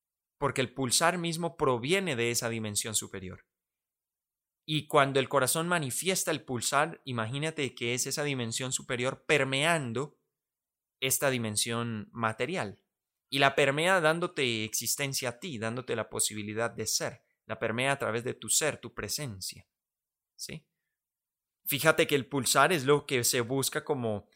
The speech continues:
como señal, ¿cierto? De que es, de que, de que estamos vivos todavía. Es un signo vital, es una señal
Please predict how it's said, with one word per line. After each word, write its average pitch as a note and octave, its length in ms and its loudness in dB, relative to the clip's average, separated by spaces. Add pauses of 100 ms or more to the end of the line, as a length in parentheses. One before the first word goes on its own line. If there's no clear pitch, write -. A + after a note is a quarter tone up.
(120)
como A#2+ 220 -2
señal, C3+ 760 4 (220)
¿cierto? A#2 480 -2 (160)
De A#2+ 160 -2
que C3 120 4
es, - 260 0
de C3+ 100 -4
que, A#2+ 300 -4
de B2 100 -4
que - 80 -8
estamos B2 400 0
vivos C#3+ 320 -2
todavía. F#2+ 480 -4 (220)
Es - 180 0
un C3 220 -2
signo F#3 500 2
vital, G2+ 600 -4 (200)
es - 120 -4
una D3+ 140 4
señal A#2 760 0